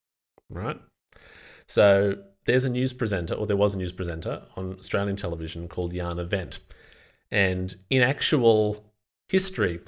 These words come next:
uh, on, on the show, I think it was a current affair, I think it was, anyway, whatever it was, she interviewed, uh, former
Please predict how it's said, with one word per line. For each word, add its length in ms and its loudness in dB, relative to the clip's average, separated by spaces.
uh, 300 0
on, 340 -4
on 280 -2
the 60 0
show, 160 4
I 60 4
think 180 -4
it 40 -4
was 160 0
a 20 -4
current 300 -2
affair, 340 -6
I 60 -10
think 200 -10
it 80 -12
was, 240 -8
anyway, 280 -6
whatever 400 2
it 60 -6
was, 260 -8
she 340 0
interviewed, 720 -2
uh, 380 -2
former 760 0